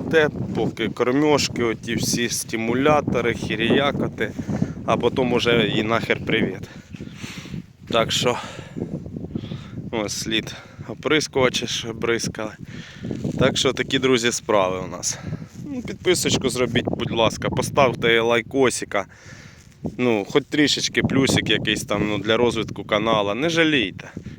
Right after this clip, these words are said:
Я ж для вас стараюся, показую все, як є. Ось і Авалон класичний, як є, так є. Подивимося. Так що такі, друзі, справи.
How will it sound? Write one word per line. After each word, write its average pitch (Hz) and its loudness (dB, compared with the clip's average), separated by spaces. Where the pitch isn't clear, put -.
Я 139 6
ж 123 0
для 135 4
вас 131 6
стараюся, 123 4
показую 104 2
все, 104 0
як 98 0
є. 107 2
Ось 95 -4
і 107 -12
Авалон 117 6
класичний, 107 -2
як 107 -2
є, 120 2
так - -8
є. 95 -6
Подивимося. 104 2
Так 107 0
що 110 2
такі, 131 0
друзі, 120 0
справи. 135 4